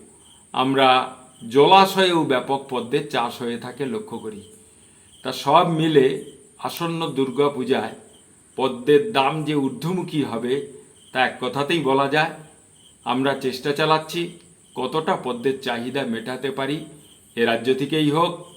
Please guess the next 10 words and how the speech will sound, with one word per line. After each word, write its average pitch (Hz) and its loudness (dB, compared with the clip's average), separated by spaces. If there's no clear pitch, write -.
বা 131 0
অন্য 120 0
রাজ্য 127 -4
থেকে 120 -6
এনে। 107 -6
নারায়ণ 135 4
চন্দ্র 127 -2
নায়ক, 127 -2
সাধারণ 147 0
সম্পাদক, 135 -2